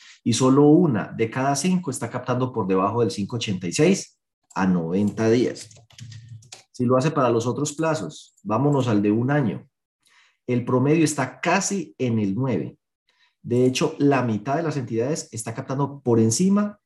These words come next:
del nueve. Y solo una de cada cinco está captando por debajo del ocho, para que se van haciendo referencias, a un año.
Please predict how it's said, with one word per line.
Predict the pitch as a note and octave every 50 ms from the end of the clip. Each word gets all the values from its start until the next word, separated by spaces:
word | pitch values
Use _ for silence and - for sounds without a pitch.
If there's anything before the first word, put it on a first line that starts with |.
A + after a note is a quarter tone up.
| _ _ _
del | G2+ A2 G2+ G2+
nueve. | A2 A#2+ A#2 G2 D2+ C#2 - - - _ _ _ _ _ _ _ _ _
Y | - C3 B2+
solo | C3+ D#3 D#3 D#3+ E3 E3
una | E3 E3+ F3+ F#3 F#3 - -
de | E3 -
cada | - D3 D3+ D3+
cinco | D3+ F#3+ F#3 F#3 F3+ F#3 F3+ F3 - - _ _
está | - A2 - B2
captando | - B2 A#2+ - B2+ B2 C3+ B2
por | A#2+ A2
debajo | F#2+ G2 G2+ G#2+ A2+ A#2+ A#2+ C#3
del | D#3+ E3+ - - - - _ _
ocho, | - C3 C3 - - - - - - - _ _ _ _ _ _
para | - -
que | - D#2
se | D#2+ D#2
van | F#2 G#2+
haciendo | A#2+ A2 G2 G2 A2+
referencias, | A2+ G2+ G#2 A2+ B2+ - G#2 F2 - - -
a | E2+ F#2+
un | G2+ G#2 A2 B2
año. | B2 A2 F2 D2+ D2+ -